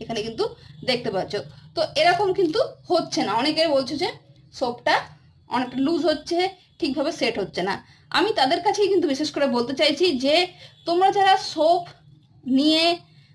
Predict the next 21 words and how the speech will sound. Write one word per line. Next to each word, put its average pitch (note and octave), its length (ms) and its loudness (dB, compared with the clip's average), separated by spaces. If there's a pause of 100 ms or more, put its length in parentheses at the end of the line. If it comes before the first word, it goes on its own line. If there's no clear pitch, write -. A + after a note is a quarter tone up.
বানাতে D4 360 2
চাইছো, G#3+ 460 0
সোপ B3+ 200 -2
বেস A#3+ 280 -2
নিয়ে, A3+ 320 0 (580)
তাদের D#4 260 2
কিন্তু F#4+ 240 -2
একটা G4+ 140 -2
ক্লাস B3+ 540 -2 (200)
করা A#3 160 4
দরকার G3 380 -2
আগে। F#3 300 -2 (480)
ট্রেনিং F4+ 480 4
না C#4 200 4
নিয়ে D#4+ 280 4
কিন্তু C#4+ 340 0
তোমরা B3+ 460 0
হুট C#4+ 180 -2
করে C#4+ 160 2
শুরু D4+ 280 -2
করলে C#4+ 460 2